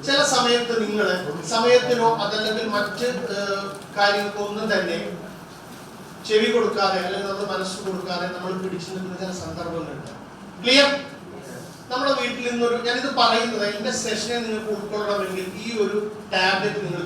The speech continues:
കഴിക്കണം. ഇന്ന് ഇവിടെ ഇരിക്കുന്ന ഓരോ വ്യക്തികളുടെയും വീട്ടില് നിങ്ങളുടെ ഏറ്റവും വേണ്ടപ്പെട്ട ഒരു വ്യക്തിയുടെ കല്യാണം നടക്കുകയാണെങ്കിൽ നിങ്ങൾ ഒരു മണിക്ക് ഭക്ഷണം കഴിക്കും.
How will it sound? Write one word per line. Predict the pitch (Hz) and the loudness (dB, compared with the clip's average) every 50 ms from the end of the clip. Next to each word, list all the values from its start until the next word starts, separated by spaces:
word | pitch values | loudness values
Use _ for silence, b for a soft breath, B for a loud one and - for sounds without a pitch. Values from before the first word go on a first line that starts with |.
| - | -4
കഴിക്കണം. | 165 151 - - 151 151 151 - - - - - - - - - - - - - - - - - - - - - - - - - - - - - - - - - - - 240 | -6 -6 -6 -6 -8 -8 -8 -10 -12 -14 -16 -16 -16 -18 -18 -18 -18 -16 -16 -16 -16 -16 -16 -16 -16 -16 -16 -16 -16 -16 -16 -18 -18 -18 -18 -18 -18 -18 -18 -14 -10 -6 -2
ഇന്ന് | 269 294 285 254 220 214 208 - - 226 | 2 4 6 6 6 6 2 0 -4 -4
ഇവിടെ | 233 247 262 262 262 | 0 2 4 4 4
ഇരിക്കുന്ന | 226 - - - 247 226 226 226 | 4 2 0 0 2 2 4 6
ഓരോ | 226 240 247 254 233 | 6 6 6 6 4
വ്യക്തികളുടെയും | 226 - - - 226 233 220 220 220 226 226 220 214 | 4 0 0 0 0 0 2 2 2 0 0 0 -2
വീട്ടില് | 202 - 190 180 175 170 170 170 - - - | -4 -4 -4 -2 -2 -2 -2 -6 -8 -10 -8
നിങ്ങളുടെ | 180 214 226 226 226 226 | -6 -4 -2 -2 -2 -2
ഏറ്റവും | 220 226 226 247 247 226 220 | -4 -4 -4 -6 -4 -2 -2
വേണ്ടപ്പെട്ട | 214 208 214 214 220 214 214 214 | -2 -2 -2 -2 -4 -4 -2 -2
ഒരു | 208 190 | -2 -2
വ്യക്തിയുടെ | 190 190 185 - 190 196 208 214 202 | -2 -2 -4 -6 -6 -4 -4 -2 -2
കല്യാണം | 196 190 190 196 208 202 208 208 - | -2 -2 -2 -2 -2 0 0 -2 -2
നടക്കുകയാണെങ്കിൽ | 190 185 185 185 190 185 185 180 170 165 165 147 151 156 - - - - - - - 180 190 | -2 -4 -4 -4 -4 -2 -2 -2 -2 -4 -6 -6 -8 -8 -8 -10 -12 -12 -14 -14 -12 -10 -6
നിങ്ങൾ | 202 208 202 208 202 196 | -4 -2 0 0 2 2
ഒരു | 202 202 | 2 2
മണിക്ക് | 202 190 180 - 190 | 0 -2 -2 -4 -4
ഭക്ഷണം | 190 185 - 190 185 170 | -4 -6 -6 -6 -6 -6
കഴിക്കും. | 156 - - - - | -6 -6 -8 -10 -12